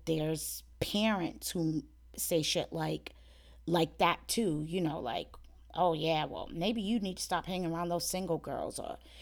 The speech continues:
this or that, you know. It's, it's almost like when they say that as if, like, someone who's, has ties to a man or is in a relationship like that, that's, like, some, has some type of higher value or, or it means something,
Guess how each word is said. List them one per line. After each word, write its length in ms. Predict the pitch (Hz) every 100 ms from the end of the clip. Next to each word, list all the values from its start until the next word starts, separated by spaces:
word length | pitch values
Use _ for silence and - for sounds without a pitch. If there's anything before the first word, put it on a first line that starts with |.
| -
this 220 | - 214 185
or 120 | 160
that, 360 | 180 165 147
you 140 | - 226
know. 360 | 202 - - - -
It's, 380 | 170 170 - -
it's 220 | 175 - -
almost 440 | 196 202 196 -
like 180 | 165 165
when 100 | 160
they 120 | 160
say 340 | - - 165 180
that 260 | 160 147
as 140 | 151 156
if, 180 | 151
like, 300 | - 151 - - - - -
someone 420 | - 185 185 175
who's, 400 | 180 180 170 - -
has 260 | - 165
ties 400 | - 175 160 160
to 180 | - 165
a 60 | 156
man 300 | 160 156 151
or 80 | 147
is 120 | 143
in 140 | 156
a 40 | 151
relationship 720 | 165 165 151 147 151 139 -
like 220 | 147 -
that, 260 | 143 147 - - - - -
that's, 300 | 170 156 -
like, 180 | 165 147
some, 300 | - 156 151 - - -
has 240 | - 170 156
some 140 | 156
type 260 | 143 147 147
of 120 | 147
higher 420 | - 147 156 156
value 520 | 143 151 151 156 -
or, 240 | - - - -
or 160 | 156 160
it 60 |
means 460 | 151 165 175 175 151
something, 540 | - - - - -